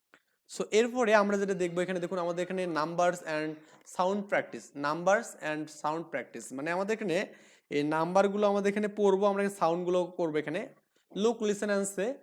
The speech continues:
তাকাতে বলছে, শুনতে বলছে এবং কি বলতে বলছে। Write the number in the word, মানে এই, আহ, নাম্বারগুলো আমাদের এখানে, আহ, লিখতে হবে, বা এখানে আমাদের যেমন ওয়ান, ও এন ই, ওয়ান দিয়েছে এখানে, টু, টি ডাব্লিউ টু, থ্রি হচ্ছে আমাদের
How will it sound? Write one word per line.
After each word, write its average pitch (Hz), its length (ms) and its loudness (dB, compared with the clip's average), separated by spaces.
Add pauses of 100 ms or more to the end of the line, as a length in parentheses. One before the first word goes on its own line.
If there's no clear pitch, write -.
(120)
তাকাতে 180 320 0
বলছে, 180 360 -6
শুনতে 185 320 -6
বলছে 175 220 -4
এবং 180 140 -6
কি 165 80 -10
বলতে 156 300 -4
বলছে। 160 360 -6 (440)
Write 185 320 4
the 208 160 2
number 190 340 4 (180)
in 185 140 -2
the 165 60 2 (160)
word, 147 360 6 (180)
মানে 147 140 -6
এই, 160 540 -2
আহ, 135 220 -6
নাম্বারগুলো 156 520 0
আমাদের 175 200 0
এখানে, 202 160 -4 (100)
আহ, 135 240 0
লিখতে 156 340 0
হবে, 135 200 2
বা 131 120 0
এখানে 139 180 -6
আমাদের 139 240 -4 (460)
যেমন 180 200 0
ওয়ান, 180 360 6 (180)
ও 165 180 0
এন 180 300 2
ই, 139 60 2
ওয়ান 147 400 6
দিয়েছে 156 260 0
এখানে, 151 180 -8 (140)
টু, 165 240 0 (100)
টি 175 120 -2
ডাব্লিউ 139 320 8
টু, 175 280 0 (400)
থ্রি 226 200 2
হচ্ছে 233 220 2
আমাদের 220 200 0